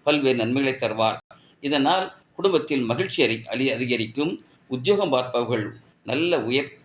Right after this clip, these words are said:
உயர்வை காண்பார்கள். மாணவர்கள் நன்மதிப்பை பெறுவார்கள். வீடு, மனை வாங்கலாம்.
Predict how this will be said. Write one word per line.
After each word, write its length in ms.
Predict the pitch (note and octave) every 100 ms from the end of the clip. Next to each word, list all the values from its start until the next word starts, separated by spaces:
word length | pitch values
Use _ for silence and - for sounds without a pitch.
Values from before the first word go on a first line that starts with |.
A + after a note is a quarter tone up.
| -
உயர்வை 360 | C#3 D3+ C#3 -
காண்பார்கள். 560 | A#2+ A#2 B2 C3 E3 F#3+ - _
மாணவர்கள் 460 | A2 D3+ F3+ D3+
நன்மதிப்பை 540 | A#2 C3+ A2+ C3+ C#3+ A2
பெறுவார்கள். 540 | A2+ A#2 B2 B2 E3+ - - - A2
வீடு, 280 | C#3 C#3+
மனை 300 | B2+ A2+ B2
வாங்கலாம். 520 | A2+ A#2 A#2 C3 E3